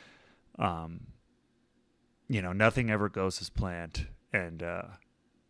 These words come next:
you gotta know when to roll with the punches, and you gotta know when to change course. But I think in this case,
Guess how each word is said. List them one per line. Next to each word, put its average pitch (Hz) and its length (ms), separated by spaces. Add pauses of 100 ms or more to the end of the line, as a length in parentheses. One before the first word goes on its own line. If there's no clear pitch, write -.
(760)
you 117 80
gotta 110 240
know 107 180
when 104 140
to 98 80
roll 98 220
with 101 100
the - 80
punches, 92 460
and 90 100
you 92 60
gotta 90 180
know 90 220
when 90 120
to 85 60
change 90 400
course. 90 420
But - 320
I 107 80
think 98 240
in 92 120
this 92 180
case, - 480